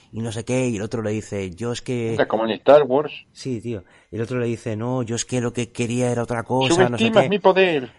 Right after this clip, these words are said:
Speaker 1: No, porque al final enti-, eh, Sion entendió, Sion entendió que las armaduras que él consideraba que lo estaban torturando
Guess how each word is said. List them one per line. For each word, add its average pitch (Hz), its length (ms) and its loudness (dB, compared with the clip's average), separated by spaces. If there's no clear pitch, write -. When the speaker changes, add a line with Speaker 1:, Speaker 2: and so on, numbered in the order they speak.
Speaker 1:
No, 135 200 2
porque 117 280 0
al 101 80 0
final 131 520 -2
enti-, 110 560 -4
eh, 104 260 -4
Sion 135 320 -2
entendió, 135 760 -2
Sion 117 260 -6
entendió 123 720 -4
que 98 320 -2
las 107 280 -4
armaduras 104 580 -2
que 110 120 -6
él 110 140 -6
consideraba 113 640 -4
que 95 260 -6
lo 95 180 -8
estaban 117 400 -4
torturando 113 760 -4